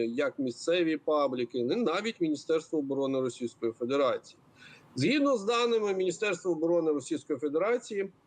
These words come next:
е, шо-, е, шостого серпня на території Суджанського району Курської області, е,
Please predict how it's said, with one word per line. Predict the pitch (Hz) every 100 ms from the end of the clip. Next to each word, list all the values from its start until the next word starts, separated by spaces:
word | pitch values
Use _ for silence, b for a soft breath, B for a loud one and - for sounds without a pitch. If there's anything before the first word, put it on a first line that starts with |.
| _ -
е, | 151 147 147 143
шо-, | - 208 180 175
е, | 160 151 143
шостого | - 190 - 151 143
серпня | - 220 233 208 202 202 - _ _ -
на | 160 170
території | 165 160 160 170 151
Суджанського | 127 151 143 151 139 156 143
району | 143 147 143 131 123
Курської | 139 120 - 151
області, | 190 277 196 170 - 160
е, | 151 147 139 135